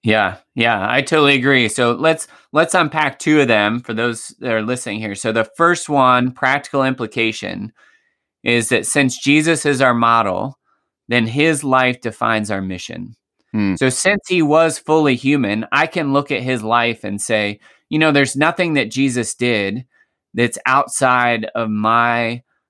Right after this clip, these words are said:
Speaker 1: uh, ability to do. The limiting factor on my life is the power of the Holy Spirit, his work in me," right? And so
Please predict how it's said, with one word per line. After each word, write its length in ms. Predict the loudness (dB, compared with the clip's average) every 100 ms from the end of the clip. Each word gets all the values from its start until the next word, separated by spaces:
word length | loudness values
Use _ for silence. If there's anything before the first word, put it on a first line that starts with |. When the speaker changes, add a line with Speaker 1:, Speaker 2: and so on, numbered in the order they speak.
| _ -6
Speaker 1:
uh, 220 | -4 -2
ability 580 | -4 -2 0 2 4 0
to 180 | -2 -6
do. 380 | 0 2 4 2
The 140 | 0
limiting 480 | 2 2 2 0 0
factor 460 | 0 -2 -2 -2 0
on 200 | 0 2
my 240 | 2 2
life 420 | 0 0 -2 -6 _ _ _ _ _ _
is 260 | 0 0 0
the 100 | -6
power 420 | 0 2 4 4
of 100 | 2
the 100 | 0
Holy 280 | -2 -4 -4
Spirit, 540 | -8 -6 -2 -2 -4 _ -20
his 280 | -2 -2 -2
work 300 | -2 -2 -2
in 200 | -4 -2
me," 340 | -2 -4 -6 -14 _ _ _ _ -2
right? 280 | 0 -2 _ _ -4
And 180 | -2
so 420 | 2 4 4 2